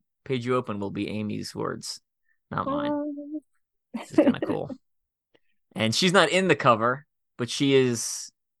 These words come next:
Speaker 1: she was there when that picture was taken on the cover. Although you, you are on the cover for On Endurance. You're on the cover
Speaker 2: Yeah.
Speaker 1: with, uh, me, you, and Tim running through the
Speaker 2: Neither
Speaker 1: snow
Speaker 2: one.
Speaker 1: at Erie
Speaker 2: Neither
Speaker 1: O'Sierra
Speaker 2: one
Speaker 1: Battle
Speaker 2: covers
Speaker 1: Grounds.
Speaker 2: that. No. <laughs>
Speaker 1: So, all right.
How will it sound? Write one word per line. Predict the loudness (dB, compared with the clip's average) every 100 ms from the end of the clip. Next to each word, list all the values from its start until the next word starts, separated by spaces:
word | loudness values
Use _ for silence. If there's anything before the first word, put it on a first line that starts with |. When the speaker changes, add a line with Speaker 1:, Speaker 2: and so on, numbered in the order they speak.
| -12
Speaker 1:
she | 0 2
was | 6
there | 8 8
when | 6
that | 2 -2
picture | -4 -4
was | -6
taken | -2 -4 -4
on | -10
the | -10
cover. | -10 -10 -10 -12 _ _ _ _ 2
Although | 6 8
you, | 8 8 4
you | 4 4
are | 8 8
on | 8
the | 4
cover | 2 2 0
for | 0
On | -2 -4
Endurance. | -4 -4 -4 -8 -12 -14 _ _ -8
You're | -4
on | -2
the | -2
cover | -2 -2
Speaker 2:
Yeah. |
Speaker 1:
with, | -4 -8 -12
uh, | -8 -6
me, | -2 0
you, | 0
and | -4
Tim | -6 -6 -8 -16 _ _ _ -6
running | -2 -2
through | -2 0
the |
Speaker 2:
Neither | 0 2
Speaker 1:
snow | 0
Speaker 2:
one. | 0
Speaker 1:
at | -2 -8 -20 _ _
Erie | 0 4 6
Speaker 2:
Neither | 6
Speaker 1:
O'Sierra | 6 4
Speaker 2:
one |
Speaker 1:
Battle | 2 0
Speaker 2:
covers | 0
Speaker 1:
Grounds. | 2 0 -2 -10 -10 2
Speaker 2:
that. | 2 2 2 4 6 4
No. | 0
<laughs> | -4 _ -20 -20 -20 _ _ -20 _ _ _ -12
Speaker 1:
So, | -12 -12 _ _ _ _ _ _ _ _ _ _ _ 2
all | 6
right. | 6